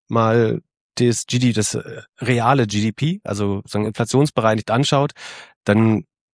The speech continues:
korreliert das sehr stark mit dem Ressourcenverbrauch. Also weil Leute wirklich was gebaut haben und das baut dann auch Wert auf. Die Finanzindustrie, die Consulting-Industrie, die eigentlich nur Dinge optimiert sozusagen, das wird größtenteils, glaub ich, K I übernehmen. Deswegen ist es auch ein Riesenproblem für die U S A. Die U S A haben einen Service-Sektor, der siebzig bis achtzig Prozent der Ökonomie ist.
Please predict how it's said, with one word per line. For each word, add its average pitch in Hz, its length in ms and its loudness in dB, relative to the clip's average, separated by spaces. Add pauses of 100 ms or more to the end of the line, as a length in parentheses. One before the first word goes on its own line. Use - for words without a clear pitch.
(220)
korreliert 113 320 2
das 117 120 2
sehr 113 160 2
stark 113 200 0
mit 107 120 2
dem 104 100 2
Ressourcenverbrauch. 95 840 -2
Also 95 160 -4
weil 98 260 -2 (100)
Leute 107 300 0
wirklich 120 240 -2
was 110 140 -2
gebaut 110 320 2
haben 120 300 0 (120)
und 104 140 -6
das - 160 -2 (100)
baut 104 240 0
dann 101 100 -2
auch 95 140 -8
Wert 107 180 0
auf. 113 180 -2 (760)
Die 110 200 0
Finanzindustrie, 117 1000 0
die 110 220 -2
Consulting-Industrie, 113 880 0
die 107 160 -4
eigentlich 110 260 -6
nur 120 220 2
Dinge 117 400 0
optimiert 107 580 0
sozusagen, 113 760 -2
das 117 240 -2
wird 120 140 -4
größtenteils, 98 480 -2
glaub 90 160 -6
ich, 95 80 -10
K - 100 -2
I 98 120 -2
übernehmen. 101 260 0
Deswegen 123 260 2
ist 117 60 2
es - 40 2
auch 117 60 4
ein 113 80 4
Riesenproblem 120 480 2
für 110 80 -6
die 107 100 0
U 104 100 0
S 98 100 0
A. 117 100 4
Die 92 100 -2
U 107 100 -4
S 104 100 -2
A 110 180 2
haben 117 160 2
einen 113 100 0
Service-Sektor, 123 540 0
der 107 100 0
siebzig 117 280 -8
bis 107 100 -8
achtzig 113 320 -4
Prozent 113 320 -4
der 107 140 0
Ökonomie 110 400 0
ist. 135 180 -4